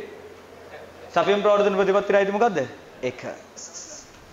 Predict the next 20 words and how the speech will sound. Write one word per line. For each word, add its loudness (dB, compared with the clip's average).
ඊළඟට 6
ඔයාලට 6
රටවල් 6
දෙකක් 4
තියෙනවා. 4
ඔය 4
රටවල් 6
දෙකේ 2
ගණන් 0
හදන්න 0
නැතුව -2
මොලේ -2
තියෙන -4
ඕන -2
එකකට -4
උත්තරේ -2
හොයන්න -2
පුළුවන්. -6
මොකද 0
උත්තරේ? -4